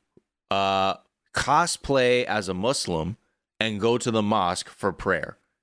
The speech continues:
That's what will sway my mother. When I started seeing exactly what's going on, I'm like, "This is apt. This is like, this is a car crash.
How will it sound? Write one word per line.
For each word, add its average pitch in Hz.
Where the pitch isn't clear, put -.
That's 131
what 120
will 107
sway 98
my 85
mother. 80
When 120
I 131
started 160
seeing 139
exactly 107
what's 107
going 107
on, 107
I'm 98
like, 90
"This 120
is 104
apt. 120
This 117
is 107
like, 87
this 117
is 110
a 107
car 101
crash. 76